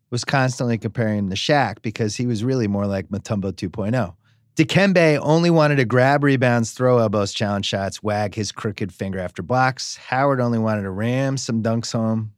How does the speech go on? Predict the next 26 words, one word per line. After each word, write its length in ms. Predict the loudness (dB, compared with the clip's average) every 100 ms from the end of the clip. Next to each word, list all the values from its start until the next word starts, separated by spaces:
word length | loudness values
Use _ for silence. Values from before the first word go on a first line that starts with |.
| _ _
block 280 | -4 -2 -2
some 160 | -6 -6
shots 400 | -4 -4 -4 -4
out 120 | -6
of 80 | -4
bounds, 380 | -4 -4 -6 -8
flex 300 | -6 -6 -6
his 140 | -10
muscles, 360 | -8 -10 -10 -12
smile 300 | -10 -8 -8
to 60 |
the 80 | -8
crowd, 400 | -10 -10 -8 -12 -6
interview 380 | -2 0 0 0
himself 640 | -2 -4 -6 -8 -10 -20 _
during 220 | -8 -8
halftime 440 | -8 -10 -10 -12 -10
shows. 440 | -10 -12 -14 -14 _ _ _ _
He's 340 | -4 0 0 -2
the 140 | -2
most 280 | 0 0 -2
properly 580 | 0 2 2 0 0 0
rated 440 | 2 2 0 -2
basketball 600 | -2 -2 -2 -4 -2 -4
star 540 | -4 -6 -4 -4 -8 -12 _ _ _ _ _
ever. 400 | -6 -6 -10 -16